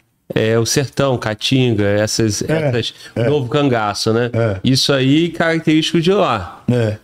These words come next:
Speaker 1: Aí no caso de Pernambuco tem aquele, o polinho da maconha e tal.
Speaker 2: É.
Speaker 1: Só que os problemas do Rio de Janeiro, de São Paulo, Bahia, tá lá no Nordeste também, somado a esses problemas característicos.
Speaker 2: É.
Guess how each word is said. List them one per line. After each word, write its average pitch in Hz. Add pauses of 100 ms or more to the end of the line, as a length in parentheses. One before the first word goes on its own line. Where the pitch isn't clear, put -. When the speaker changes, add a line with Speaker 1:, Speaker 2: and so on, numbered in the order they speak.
Speaker 1:
Aí 110
no 131
caso 123
de 120
Pernambuco 131
tem 139
aquele, 123
o 107
polinho 113
da 110
maconha 135
e 139
tal. 107
Speaker 2:
É. 110
Speaker 1:
Só 175
que 226
os 220
problemas 202
do 180
Rio 160
de 127
Janeiro, 135
de 104
São 113
Paulo, 120
Bahia, 113 (280)
tá 170
lá 185
no 226
Nordeste 214
também, 233
somado 190
a 214
esses 214
problemas 190
característicos. 190
Speaker 2:
É. 101